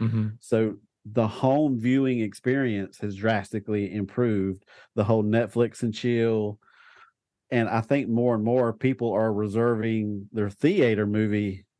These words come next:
Speaker 2: you know, attending to movies that really make a difference when you see 'em in the theater.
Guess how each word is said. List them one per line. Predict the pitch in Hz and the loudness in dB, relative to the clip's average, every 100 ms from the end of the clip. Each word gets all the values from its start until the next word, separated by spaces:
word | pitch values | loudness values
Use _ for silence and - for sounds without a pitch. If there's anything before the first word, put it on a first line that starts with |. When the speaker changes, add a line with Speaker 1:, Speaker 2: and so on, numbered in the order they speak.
| _ _ _ _ _ _ _ | _ _ _ _ _ _ _
Speaker 2:
you | 120 | -2
know, | 110 104 | 2 2
attending | 101 - 113 104 104 101 98 - _ _ | 0 0 0 2 0 -2 -6 -18 _ _
to | - 113 | -2 2
movies | 110 135 127 113 | 4 4 2 0
that | 113 | 0
really | 113 135 | 2 2
make | 117 113 110 | 2 0 -2
a | |
difference | 90 123 127 110 104 | -2 0 0 -2 -6
when | 110 104 | -4 -2
you | 104 | -2
see | 120 113 | -2 0
'em | 104 | 0
in | 98 | 0
the | 90 | -2
theater. | - 113 107 - - | -2 -2 -2 -6 -8